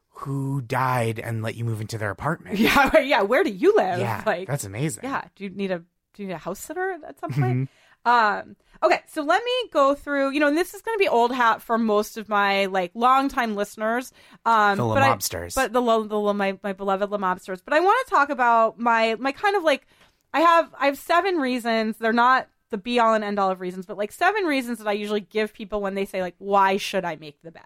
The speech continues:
Speaker 1: Mm-hmm.
Speaker 2: Um, and I also wanna say this, like, I love having Josh here. I love having Josh here 'cause I love having Josh
Speaker 1: Thank you.
Speaker 2: here. But I like that you were talking about the fact that you just also don't care,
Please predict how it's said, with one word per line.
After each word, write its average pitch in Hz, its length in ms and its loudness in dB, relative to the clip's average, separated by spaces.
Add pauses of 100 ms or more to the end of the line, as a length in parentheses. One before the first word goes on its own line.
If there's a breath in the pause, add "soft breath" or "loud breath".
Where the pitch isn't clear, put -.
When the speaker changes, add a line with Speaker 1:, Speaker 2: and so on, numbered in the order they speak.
(100)
Speaker 1:
Mm-hmm. 101 180 -10 (360 loud breath)
Speaker 2:
Um, 190 420 2 (140)
and 294 100 2
I 359 120 6
also 440 240 4
wanna 302 180 4
say 254 160 0
this, 233 240 0
like, 214 300 0 (300)
I 254 120 4
love 285 300 4
having 277 260 2
Josh 220 360 0
here. 226 380 2
I 214 80 2
love 220 140 2
having 196 180 -4
Josh 165 220 -8
here 165 100 -16
'cause 175 140 -16
I 160 60 -8
love 156 160 -12
having 160 200 -12
Josh 453 140 4
Speaker 1:
Thank 330 200 2
you. 190 60 -4
Speaker 2:
here. 165 120 -6 (340 loud breath)
But 349 120 0
I 381 140 4
like 392 360 2
that 415 120 -6
you 320 160 -4
were 302 100 -6
talking 277 420 -2
about 233 180 -2
the 226 60 -16
fact 233 220 -2
that 220 80 -20
you 254 120 -6
just 349 320 -4
also 254 340 2 (120)
don't 214 260 2 (640)
care, 233 440 -2